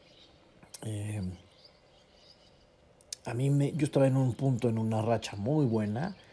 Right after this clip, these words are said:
que me iba muy bien económicamente, que duró aproximadamente, vamos a decir, seis años, cinco años y medio, siete, y después cambió. No estoy diciendo que haya sido la peor de mi vida, porque creo que la peor de mi vida,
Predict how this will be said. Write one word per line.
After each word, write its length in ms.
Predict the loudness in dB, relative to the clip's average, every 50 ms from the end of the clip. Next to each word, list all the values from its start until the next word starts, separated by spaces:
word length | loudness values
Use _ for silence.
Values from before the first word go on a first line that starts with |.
| -20 -20 -20 -20 -14 -8
que 100 | -6 -4
me 60 | -2
iba 140 | -2 -2 0
muy 300 | 0 0 0 0 0 0
bien 180 | 0 0 -2 -2
económicamente, 800 | -4 -4 -6 -6 -6 -6 -6 -6 -6 -4 -4 -4 -4 -4 -6 -6
que 120 | -6 -6
duró 200 | -6 -4 -4 -6
aproximadamente, 920 | -6 -8 -10 -10 -8 -8 -6 -6 -6 -6 -6 -6 -6 -6 -6 -6 -6 -6 -6 -8 -8
vamos 280 | -8 -8 -8 -8 -8
a 40 | -8
decir, 340 | -8 -6 -6 -8 -8 -8 -10 -12 -18 _ _ _ _ _ -14
seis 300 | -10 -8 -6 -6 -6 -4
años, 460 | -4 -2 -2 -4 -6 -6 -8 -12 -12 -10
cinco 320 | -8 -8 -8 -6 -6 -6
años 240 | -4 -6 -6 -8 -8
y 40 | -6
medio, 400 | -6 -4 -4 -4 -4 -6 -8 -10
siete, 640 | -12 -16 -16 -12 -6 -4 -4 -4 -2 -2 -2 -2 -4 -8 -16 -20 -20 -20 -20 -20 -20 -20 -20 -20 -16 -10
y 100 | -6 -6
después 300 | -6 -4 -4 -4 -4 -4
cambió. 640 | -4 -4 -6 -4 -4 -6 -6 -4 -2 -2 -2 -2 -4 -8 -16 -20 -20 -20 -20 -20 -20 -20 -20 -20 -12 -8
No 60 | -6
estoy 140 | -2 -2 -2
diciendo 260 | 0 0 0 -2 0
que 100 | 0 0
haya 140 | 0 0 0
sido 280 | -2 0 0 0 0 0
la 220 | 0 -2 -4 -2
peor 300 | 0 2 2 2 2 2
de 100 | 0 0
mi 140 | 0 0 0
vida, 340 | 0 0 0 -2 -4 -4 -6 -12 -20 -20 -20 -20 -20 -18
porque 240 | -16 -16 -14 -10 -4
creo 160 | -2 0 0
que 120 | 0 2 0
la 160 | 0 0 0
peor 280 | -2 0 0 2 2
de 100 | 2 0
mi 160 | 0 0 0 0
vida, 340 | 0 -2 -2 -4 -6 -8